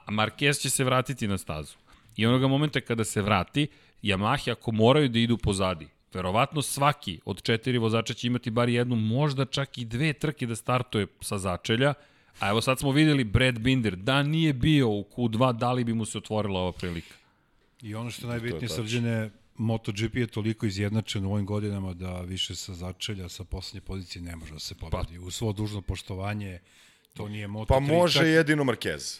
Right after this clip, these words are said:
Speaker 3: ali mislim da je opet to na, ne znam, evo, ovu, ovu trku kada se i povredio, ovaj, e, pao je, u stvari prvo se iščupao, pa je onda pao, pa je onda pokušavao da stigne, da nadoknadi to.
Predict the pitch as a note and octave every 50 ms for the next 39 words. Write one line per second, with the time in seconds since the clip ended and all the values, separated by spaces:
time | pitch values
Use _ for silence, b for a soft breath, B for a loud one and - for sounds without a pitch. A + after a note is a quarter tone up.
0 | - - - A2 A2+ A2+ A#2 B2 B2 B2 B2+ A#2+ F#2+ - C3 C#3 C3+ C#3 D3 D3+
1 | - - D#3 D3+ C#3+ C3 B2 C#3 C#3 C#3 C3 C3+ C#3 C3+ - - C#3 - - -
2 | C#3+ C#3 C3 C3 B2+ B2 A#2+ A#2+ A#2+ A#2+ A2+ G#2 G#2 A2+ A2+ G#2+ G2+ G#2 A#2+ C3
3 | C3+ B2+ - - F#2+ D#2+ E2+ G2+ G#2+ G#2+ G#2+ G#2+ A2 A2 A2+ A2+ A2+ A2+ A#2 A#2
4 | G2+ A2+ A2+ A2+ A2+ G#2 F2+ - - B2 - - - A2+ G#2 G2+ F#2+ - G#2+ G2
5 | - G#2+ G2 G#2 A2 A2+ A2+ A2+ B2 G#2+ D#2+ D2 B B B B B B B B
6 | B B - G2+ F#2+ F#2+ F2+ F#2+ G2+ G2 G2 G2 G2 G2 F#2+ F#2+ F#2+ F#2 E2 C2+
7 | C2 C#2 D#2 C2+ B1 - _ _ - - - _ _ _ _ _ _ _ _ _
8 | _ _ _ _ _ _ - A#2 A#2+ C3 C3+ C3 C3 C3 B2+ B2 A#2 G#2+ G2 F#2+
9 | - - G#2+ G#2 G#2 G2+ - - A#2 A2 G2+ - - G#2+ B2 B2+ - - - D3
10 | C3 - - B2+ A#2 G#2+ G2 - G#2+ G2+ G2+ G#2 G2+ F2+ E2+ - _ - A#2+ A#2+
11 | C3 C#3 C3+ C3+ C3 B2 A2+ G#2+ - - - G#2 G2 G2+ G#2+ A2 G2+ G#2 - -
12 | F#2 - F#2+ - - A2 A2 A2 A#2 A2 F2+ F#2 F2+ - - - A#2+ A#2+ A#2 B2
13 | A#2+ A2 G2 G2+ F#2+ F#2 F#2+ G#2+ G#2+ - C3+ A#2+ G#2+ G2 - - A#2+ B2 B2+ A#2